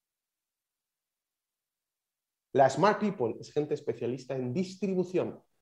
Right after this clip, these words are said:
¿Qué se distribuye y qué se almacena? ¿Qué estás almacenando y qué estás distribuyendo, querido?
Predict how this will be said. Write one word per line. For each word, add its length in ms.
¿Qué 140
se 140
distribuye 680
y 100
qué 120
se 120
almacena? 500
¿Qué 80
estás 240
almacenando 480
y 20
qué 80
estás 200
distribuyendo, 540
querido? 280